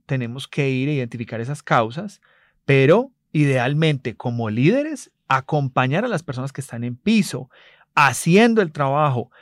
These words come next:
que mejor entienden el proceso, que están, como decimos, al frente del cañón. Porque esas son las personas que realmente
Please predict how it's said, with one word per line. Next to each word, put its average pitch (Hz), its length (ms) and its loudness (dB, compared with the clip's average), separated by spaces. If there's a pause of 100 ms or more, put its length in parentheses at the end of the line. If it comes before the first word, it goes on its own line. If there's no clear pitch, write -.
(200)
que 185 220 4
mejor 190 400 8
entienden 220 460 0
el 190 100 -2
proceso, 165 420 -2
que - 80 -4
están, 151 260 -4
como 170 260 -2
decimos, 151 340 -2
al 139 160 -4
frente 170 480 -6
del 131 160 -6
cañón. 123 400 -8 (800)
Porque 156 240 -2
esas 170 160 0
son 190 160 0
las 185 140 0
personas 147 340 0
que - 120 -6
realmente 135 500 -2